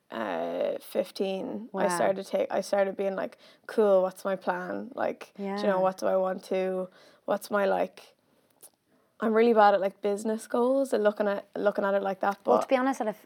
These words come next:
Speaker 2: at the age of fifteen, I don't,
Speaker 1: <laughs>
Speaker 2: I don't know
Speaker 1: I'm bad
Speaker 2: anybody
Speaker 1: at
Speaker 2: who's,
Speaker 1: business
Speaker 2: like,
Speaker 1: goals.
Speaker 2: awesome at business plans.
Speaker 1: <laughs>
Speaker 2: I'm thirty-two and I struggle with a business plan,
Speaker 1: That's
Speaker 2: so
Speaker 1: fair, thank you.
Speaker 2: <laughs> No.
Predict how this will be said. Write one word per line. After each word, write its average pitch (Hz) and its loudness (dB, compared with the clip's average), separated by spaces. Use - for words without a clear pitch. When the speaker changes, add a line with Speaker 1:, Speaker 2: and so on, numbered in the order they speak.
Speaker 2:
at - -6
the 208 -4
age 208 0
of 220 -4
fifteen, 202 -2
I 170 0
don't, 208 4
Speaker 1:
<laughs> - -14
Speaker 2:
I 208 2
don't 247 6
know 240 6
Speaker 1:
I'm - -
bad 226 6
Speaker 2:
anybody 214 8
Speaker 1:
at 208 6
Speaker 2:
who's, 214 8
Speaker 1:
business 202 6
Speaker 2:
like, 185 8
Speaker 1:
goals. 208 6
Speaker 2:
awesome 202 8
at 180 0
business 233 6
plans. 185 6
Speaker 1:
<laughs> - 6
Speaker 2:
I'm 226 6
thirty-two 208 4
and 220 6
I 180 -2
struggle 190 4
with 196 0
a 196 6
business 185 2
plan, 180 2
Speaker 1:
That's 175 -6
Speaker 2:
so 190 4
Speaker 1:
fair, 214 4
thank 277 -2
you. 226 0
Speaker 2:
<laughs> - 4
No. 285 6